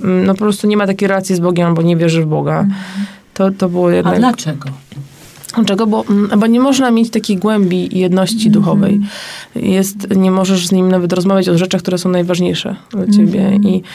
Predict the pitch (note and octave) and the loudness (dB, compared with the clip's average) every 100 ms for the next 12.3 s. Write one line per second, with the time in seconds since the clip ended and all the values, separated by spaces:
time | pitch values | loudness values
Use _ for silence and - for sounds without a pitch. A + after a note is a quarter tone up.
0 | - - - - - F#3+ F#3 F#3 F3+ F#3+ | -16 -16 -18 -12 -4 -2 0 0 0 -2
1 | F#3+ F#3+ F3+ F3+ F3+ F3+ F#3+ F#3+ F#3 F#3 | -2 0 -2 0 -2 -2 -2 -2 0 0
2 | F#3 F3+ - F#3 F#3+ G#3 C4 B3+ C#4+ F4 | 0 -2 -2 -2 0 0 0 2 2 2
3 | A4 C4 G#3+ G#3 G3 F#3+ F#3+ F#3+ G3+ F3+ | 0 0 0 -2 -2 0 0 0 0 0
4 | E3+ E3 E3 E3+ F#3+ F3+ G#3 G3 F#3 G3 | 2 2 0 -2 -2 0 2 2 2 0
5 | F3+ D#3 E3 D#3+ - - _ A#3 G3+ G3+ | 0 0 -4 -8 -12 -20 _ -4 2 2
6 | F3+ G#3 F3+ F3 F3 - F#3+ F#3 F#3 F#3 | 0 -2 -2 -2 -4 -4 0 2 0 -2
7 | F3+ F#3+ F#3 F#3 - - G#3+ G3+ A3 A#3 | -2 0 0 -2 -4 -6 -2 0 2 2
8 | B3 B3 A3+ G#3+ G3+ F#3+ F#3 F#3 F3 F3 | 0 2 2 2 -2 -2 0 0 -2 -2
9 | E3+ D#3+ E3 F#3+ - F3 F3+ G3+ F#3 F#3 | -2 -4 -8 -8 -6 -4 0 0 0 -2
10 | F#3+ - F#3 - - F3+ F3 F3 F3+ F3 | -2 -6 -6 -6 -6 -2 -2 -2 -2 -2
11 | F3+ F3 F3 F#3 F3 F3 G3+ G3 F#3 F3+ | -4 -6 -6 -4 -2 -2 -4 -4 -4 -6
12 | F3+ F3+ F3+ | -4 -2 -4